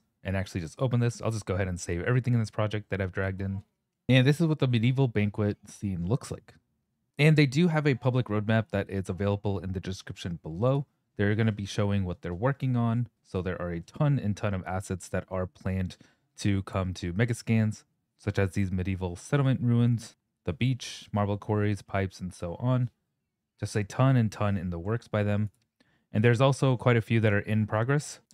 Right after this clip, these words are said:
as you can see here, such as interior construction, water purification plants, gemstones, and so on.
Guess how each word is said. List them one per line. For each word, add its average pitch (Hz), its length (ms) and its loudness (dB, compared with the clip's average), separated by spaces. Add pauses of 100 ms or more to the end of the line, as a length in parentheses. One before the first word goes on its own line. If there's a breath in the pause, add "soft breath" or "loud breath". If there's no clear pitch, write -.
as 104 140 0
you 95 60 -8
can - 140 -20
see 95 220 -8
here, 160 400 2
such - 180 -4
as 92 160 -2
interior 92 380 -6
construction, 113 840 -2
water 95 200 -4
purification 101 680 -6
plants, 101 380 -4
gemstones, 95 540 -4
and 90 120 -8
so 90 220 -8
on. 92 240 -6